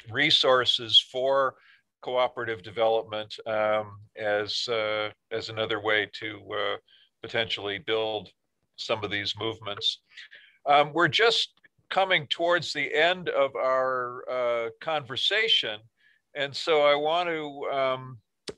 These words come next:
uh, ask all of our panelists if they have some closing comments. About a minute each is really all that we have time for, but it's been,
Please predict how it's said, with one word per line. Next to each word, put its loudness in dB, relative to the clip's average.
uh, -2
ask 4
all 6
of 4
our 6
panelists 0
if -10
they -2
have 4
some -6
closing 2
comments. 2
About 4
a -4
minute 0
each -2
is -4
really -2
all 4
that -2
we -10
have 0
time -2
for, -2
but -6
it's -10
been, 0